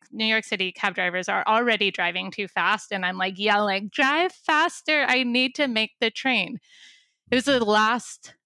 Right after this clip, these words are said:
late night train that would get me home, um, to Philly. And I did make the train, but sitting on the train as I was, um, looking out the window and it's sort of the dark, um, you know, houses and trees whizzing by.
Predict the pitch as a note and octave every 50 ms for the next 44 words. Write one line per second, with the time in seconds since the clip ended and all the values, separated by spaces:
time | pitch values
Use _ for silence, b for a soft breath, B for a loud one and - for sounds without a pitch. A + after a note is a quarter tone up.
0 | _ _ F#3 G3 G#3+ A#3 A3 B3 A#3 A3+ - - A3 G#3 F#3 F#3 F3+ F3 F3 F3+
1 | F3+ - F#3 F3+ - G3 F#3 F3+ E3+ F#3 F3 E3+ E3+ E3+ E3 E3+ E3+ - _ _
2 | _ _ _ _ _ _ G#3 G3 F#3+ F3+ F3+ F3+ F3 F3 F3+ F3+ F3 - - G3
3 | - - C#4 D4 C#4 A#3+ F#3+ F3 F3 - - - G#3+ G3 G3 F#3+ F#3 F3+ E3+ -
4 | - - A3+ G#3 F3 A3+ B3 D#4 E4+ B3+ A#3+ G#3 F#3 F3 E3 - - E3+ - -
5 | - - F3 E3 E3+ F3 F3+ F3+ E3+ - G3 F#3 F#3 F#3 - - - - - -
6 | - B3+ C#4 C#4+ D#4 D4 B3 G#3 F3+ D#3+ D#3+ E3 F3+ - - F#3 E3+ E3+ E3+ E3+
7 | E3+ F3 F3 - - G3 F#3 F3+ F3+ F#3 F3 F3+ F3+ F3 - - _ _ _ _
8 | _ _ _ _ _ _ _ _ - G3+ G3 F#3 F3+ F3 E3+ - F#3+ - G3 G#3
9 | A3 A#3 B3+ C4+ B3+ A#3+ G#3 G#3 G3+ G3+ F#3+ F#3 F3+ F3 F3+ F3 - G3+ F#3 F3+
10 | F3+ F3 E3+ F#3+ F3+ E3+ - F#3 G3 G#3+ G#3 - - B B B B B B B
11 | B B B B - - F#3+ F#3+ F#3 F3 E3 E3 E3+ D#3 D#3+ - - G3+ F#3 F3
12 | E3+ - - A3+ B3 A#3+ - - A#3+ G#3 G#3 G3 F3 - - - A#3+ A3+ A#3 A3
13 | - - F#3+ F3+ E3+ - G#3 G3 F#3+ F3 - E3 F3 F#3 F#3+ F#3 E3+ E3